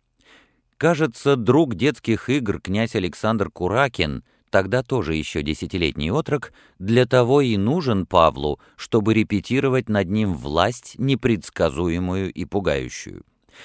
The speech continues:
Кажется, Павел испытывает явное удовольствие от того, что имеет право заставить не только ровесника, но и взрослого человека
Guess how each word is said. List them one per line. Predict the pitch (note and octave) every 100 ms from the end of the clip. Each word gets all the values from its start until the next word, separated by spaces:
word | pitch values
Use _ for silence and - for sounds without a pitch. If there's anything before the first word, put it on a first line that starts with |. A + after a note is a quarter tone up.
| -
Кажется, | - A2 G#2 - G#2
Павел | G#2+ G2+ G2
испытывает | F#2 - G#2+ G2 G2 F2+
явное | C#2 E2+ E2+ F#2+ G#2
удовольствие | A2 C#3+ B2 C#2+ - - D2+
от | -
того, | F2 F2
что | E2+ F2 E2
имеет | E2+ D#2+ -
право | F#2 G2 F2
заставить | F2 F2 - F2 E2+ -
не | F2
только | G2 F2+ F#2
ровесника, | E2 D#2+ F#2+ - G#2+ A2
но | G#2+ A2
и | G#2+
взрослого | F#2+ A2 G#2+ E2 D#2+ D2 D2
человека | - D2+ C#2+ D2 F#2 G#2+